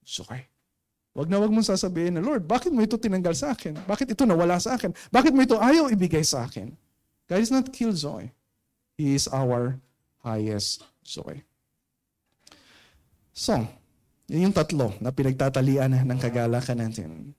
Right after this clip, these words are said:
So, imposible ba na maranasan natin yung tunay na kagalakan sa gitna ng kahirapan na naranasan natin sa pagsunod kay Kristo?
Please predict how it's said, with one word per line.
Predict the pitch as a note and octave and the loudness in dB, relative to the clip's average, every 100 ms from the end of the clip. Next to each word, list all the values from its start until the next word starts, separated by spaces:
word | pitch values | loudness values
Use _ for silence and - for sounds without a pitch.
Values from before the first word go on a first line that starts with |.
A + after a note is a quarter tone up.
| _ _ _ _ _ _ _ _ _ _ _ _ _ _ _ | _ _ _ _ _ _ _ _ _ _ _ _ _ _ _
So, | - F#3+ | 0 4
imposible | A3 C4 C#4 B3+ A3 | 6 8 8 8 8
ba | A#3+ | 10
na | A#3+ | 10
maranasan | G3 G3+ G3+ G3 G3+ | 8 8 8 6 6
natin | F3+ F#3 G3 | 6 6 6
yung | F3 F3+ | 6 6
tunay | F#3 F#3+ F#3+ | 6 8 6
na | F3+ | 4
kagalakan | F#3+ D3+ D3 D#3+ F3 G#3 G#3 | 4 4 6 4 4 4 4
sa | G3+ E3+ | 4 2
gitna | D#3+ D#3+ E3+ | 2 4 6
ng | E3 | 4
kahirapan | E3 D#3+ D3+ D3+ D#3 E3+ E3+ | 4 4 6 4 4 4 4
na | D#3 | 4
naranasan | D3 C#3+ C#3+ D3 C#3+ D3 | 4 4 4 4 2 2
natin | C#3+ C#3+ D3 | 2 2 2
sa | D#3 | 2
pagsunod | C#3 D3 D3+ C#3 C3+ | 0 0 2 0 2
kay | C#3 | 0
Kristo? | C3+ D3 - G3 A#3+ | 2 2 0 -2 -4